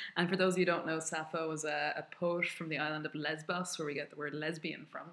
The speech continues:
Uh, she wrote a lot of her poems about women and her female students.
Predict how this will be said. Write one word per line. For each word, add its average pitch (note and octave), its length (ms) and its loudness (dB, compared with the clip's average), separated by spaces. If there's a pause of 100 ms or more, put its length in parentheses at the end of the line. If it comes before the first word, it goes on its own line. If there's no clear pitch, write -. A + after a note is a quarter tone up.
(500)
Uh, C#3 320 -4
she E3+ 220 0
wrote E3 180 2
a E3+ 60 0
lot G3 180 6
of G3+ 60 2
her F#3+ 100 6
poems D#3+ 340 -2
about D3+ 260 -4
women C#3+ 320 -8 (100)
and C#3+ 100 -10
her D3 120 -14 (100)
female C#3+ 300 -14
students. - 600 -10